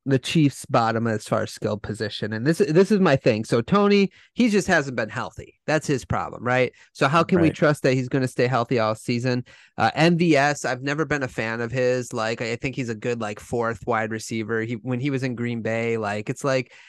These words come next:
Speaker 1: eventually these players are who they are, right? Like,
Speaker 2: Right.
Speaker 1: um, uh, Sky Moore, I, w-, you're hoping that he takes that next step, and, and then that rookie that you hope that he shows up. But if you, if you, like, look at it, it's, it can get scary fast.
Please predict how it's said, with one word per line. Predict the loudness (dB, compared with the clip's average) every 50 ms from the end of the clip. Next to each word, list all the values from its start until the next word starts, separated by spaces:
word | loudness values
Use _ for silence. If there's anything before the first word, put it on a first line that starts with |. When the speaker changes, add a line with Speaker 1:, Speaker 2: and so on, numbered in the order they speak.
| _ -2
Speaker 1:
eventually | 2 2 2 2 2 2 0 2
these | 2 2 2 0 0 -2
players | -4 -2 -2 0 0 -2 0 0
are | 0 0 0
who | 0 -2 -2
they | -2 -2 -2
are, | -4 -6 -8 -12 -10 -4
right? | -4 -2 -2 -2 -4 -4
Like, | -4 -4 -4 -6 -8 _ _ -6 -2
Speaker 2:
Right. | 0 0 0 2
Speaker 1:
um, | 2 2 2 4 2 2 0 -2 -4 -10 -20 _ _ _ _ _ _ _ _ -10 -8 -8 -6 -2
uh, | 0 2 2 2
Sky | 0 2 2 4 6 6
Moore, | 6 4 4 4 4 4 4 2
I, | 0 -2 -2 _ _ -10
w-, | -8 -8 -4 2 2 2 2 2
you're | 2 4 4 4 4
hoping | 4 4 2 2 2 2 0 0 0
that | 0 0
he | -2 -4
takes | -4 -2 -2 -2 -2 -2
that | -2 -2 -2 -2
next | -2 -4 -6 -6
step, | -4 -2 -2 -2 -2 -4
and, | -6 -8 -6
and | -6 -6 -6 -4 -4
then | -4 -4 -4
that | -4 -6 -4
rookie | -4 -4 -4 -4 -4 -4 -4 -4
that | -2 -4 -4 -6 _ _ -12
you | -8 -6 -4 -4
hope | -4 -6 -8 -6 -6
that | -6 -8
he | -8 -8 -8 -6 -6 -6 -6 -8
shows | -6 -4 -2 -2 -2 -2
up. | -4 -6 -4
But | -4 -6
if | -6 -4 -4
you, | -4 -2 -2 -2
if | -4 -6 -6 -4
you, | -4 -2
like, | -2 -4 -4 -4
look | -8 -6 -4 -4
at | -4 -4 -4
it, | -6
it's, | -8 -10 -12 -12
it | -12 -12 -10
can | -8 -6 -4
get | -4 -4 -6 -6
scary | -10 -6 -4 -4 -4 -4 -4 -6
fast. | -8 -8 -8 -8 -8 -10 -14 -16 -18 -20 -20 -20